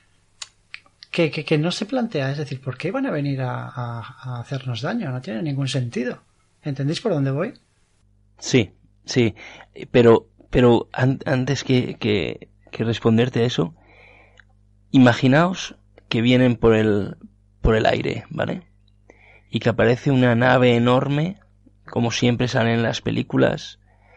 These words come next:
Speaker 2: Yo es que con eso tengo a veces sueños, eh, recurrentes. ¿Qué reacción tienes tú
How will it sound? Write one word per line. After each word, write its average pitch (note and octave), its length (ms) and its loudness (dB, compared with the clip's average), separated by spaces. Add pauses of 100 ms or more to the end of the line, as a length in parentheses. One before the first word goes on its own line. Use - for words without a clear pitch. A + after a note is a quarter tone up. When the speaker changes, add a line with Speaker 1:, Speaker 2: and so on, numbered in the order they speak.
(300)
Speaker 2:
Yo B2+ 100 4
es - 80 2
que C#3+ 140 6 (140)
con A#2+ 220 4
eso C#3 200 2
tengo B2 260 4
a G#2+ 220 2
veces A#2 280 0
sueños, A#2 540 2
eh, G#2 280 2
recurrentes. A2+ 760 -2 (1160)
¿Qué E3 180 6
reacción C#3+ 1000 2 (380)
tienes C3 440 0
tú E3 300 -2